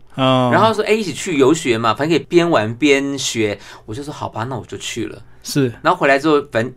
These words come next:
Speaker 2: 回来之后，我一开始也没想到说我会当，做这一行。那刚好锦绣剧坊那时候的大罗导演，他们想要改革他们的戏剧的风格，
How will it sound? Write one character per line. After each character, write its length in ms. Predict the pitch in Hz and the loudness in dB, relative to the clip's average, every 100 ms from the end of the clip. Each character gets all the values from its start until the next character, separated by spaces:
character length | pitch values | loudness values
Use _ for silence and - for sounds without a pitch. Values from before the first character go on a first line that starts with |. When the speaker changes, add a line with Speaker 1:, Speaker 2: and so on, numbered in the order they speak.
| - | -18
Speaker 2:
回 160 | - 139 | -2 0
来 80 | 165 | 2
之 80 | |
后， 60 | 185 | 0
我 100 | 113 - _ | -2 -14 _
一 60 | - | -12
开 180 | 190 202 | -8 -6
始 120 | 120 | -4
也 40 | |
没 80 | 104 | -6
想 140 | 120 98 | -6 -6
到 60 | |
说 80 | 110 | -8
我 80 | 95 | -4
会 200 | 107 104 - | -6 -6 -8
当， 320 | 113 107 110 - - - | -6 -6 -8 -12 -20 -18
做 180 | - 123 | -6 -4
这 120 | 117 | -2
一 80 | 101 | -4
行。 220 | 101 90 - - - | -6 -14 -18 -20 -12
那 80 | 131 | -4
刚 100 | 160 | 2
好 240 | 160 85 - - - | 2 0 -10 -20 -12
锦 180 | - 110 | -6 0
绣 160 | 160 | 0
剧 140 | 143 135 | 0 0
坊 240 | 131 127 | 0 0
那 60 | 135 | -4
时 140 | 127 | -4
候 200 | 104 101 - - - | -2 -4 -10 -18 -6
的 100 | 110 | -4
大 180 | 113 127 | 0 -2
罗 140 | 104 | -2
导 180 | 98 95 | -8 -10
演， 160 | 101 98 | -12 -8
他 100 | 107 | -8
们 80 | 131 | -6
想 160 | 107 | -2
要 80 | 110 | -2
改 180 | 110 95 | -2 -10
革 180 | - 101 | -10 -8
他 100 | 117 | -8
们 80 | 110 | -8
的 100 | 98 | -10
戏 400 | - - - 147 | -12 -16 -10 -10
剧 140 | 131 | -8
的 80 | 107 | -10
风 240 | 113 113 | -6 -6
格， 260 | 113 - | -6 -10